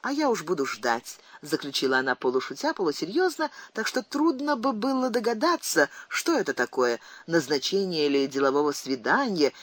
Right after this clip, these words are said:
или просто милый каприз женщины, и притом добрый, хороший знакомый, или же, наконец, многообещающий призыв сердца.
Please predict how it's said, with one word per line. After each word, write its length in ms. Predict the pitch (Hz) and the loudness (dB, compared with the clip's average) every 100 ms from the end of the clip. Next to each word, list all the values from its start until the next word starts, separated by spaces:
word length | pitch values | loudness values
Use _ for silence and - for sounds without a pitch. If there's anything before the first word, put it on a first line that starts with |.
| - | -10
или 140 | 277 277 | 0 2
просто 340 | 165 156 151 | 4 2 2
милый 220 | 156 151 | 2 2
каприз 380 | 139 147 139 131 | 2 -2 -2 -2
женщины, 760 | 113 139 277 240 - 170 165 160 | -2 0 0 0 0 0 0 -2
и 40 | |
притом 400 | 285 277 302 240 | -4 -2 -2 2
добрый, 580 | 247 339 180 139 127 - - - - | 6 6 6 6 2 2 -8 -20 -14
хороший 580 | - 226 320 320 302 285 | 4 6 6 2 2 0
знакомый, 760 | 247 302 - 311 262 156 127 - - - | 0 -4 2 6 6 6 0 -2 -14 -10
или 260 | 196 190 170 | -2 2 2
же, 340 | 147 151 147 143 143 | 4 4 4 2 -4
наконец, 540 | 143 143 151 190 185 - - - | -4 -2 0 0 -2 -4 -12 -14
многообещающий 1080 | 143 131 131 113 - - 156 175 151 - 117 | -6 0 0 0 -4 -2 -2 -2 -2 -2 -2
призыв 480 | - 107 - 165 - | -4 -6 -4 -6 -6
сердца. 760 | - 135 185 294 - - - | -8 -2 -2 -4 -8 -10 -10